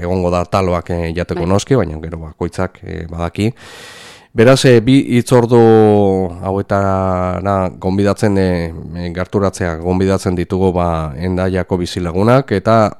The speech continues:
Speaker 1: baita ere noski eskualdeko bizilagunak ere bai, ezta?
Speaker 2: Bai, hori da. Hori oroitarazi nahi dugu ere,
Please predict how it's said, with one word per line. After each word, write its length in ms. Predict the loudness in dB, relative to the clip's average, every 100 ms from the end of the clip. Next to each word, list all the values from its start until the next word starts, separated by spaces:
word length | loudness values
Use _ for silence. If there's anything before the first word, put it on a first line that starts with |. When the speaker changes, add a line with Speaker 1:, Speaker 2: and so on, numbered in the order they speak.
| _ _ -8
Speaker 1:
baita 380 | -4 -4 -4
ere 160 | -2 0
noski 580 | 0 0 -2 -2 -2 -2
eskualdeko 580 | -6 -8 -4 -4 -2 -2
bizilagunak 640 | -4 -4 -4 -2 -2 -4
ere 120 | -4 -6
bai, 200 | -6 -10
ezta? 260 | -8 -10 -10 -12
Speaker 2:
Bai, 260 | -8 -8 -8
hori 220 | -8 -6
da. 100 | -6 -8 -16 _
Hori 200 | -6 0 0
oroitarazi 600 | 0 -2 -2 -2 -4 -4
nahi 160 | -4
dugu 240 | -4 -2 -2
ere, 420 | 0 0 0 -4